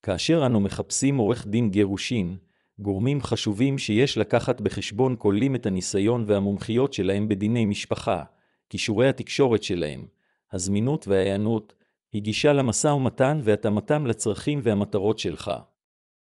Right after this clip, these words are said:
ישנם עורכי דין רבים טובים ומוצלחים העונים בהצלחה על גורמים אלו, למשל עוד טלי אבידן.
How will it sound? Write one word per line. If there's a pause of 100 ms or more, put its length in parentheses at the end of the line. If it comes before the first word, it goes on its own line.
(400)
ישנם
עורכי
דין
רבים
טובים
ומוצלחים
העונים
בהצלחה
על
גורמים
אלו, (360)
למשל
עוד
טלי
אבידן.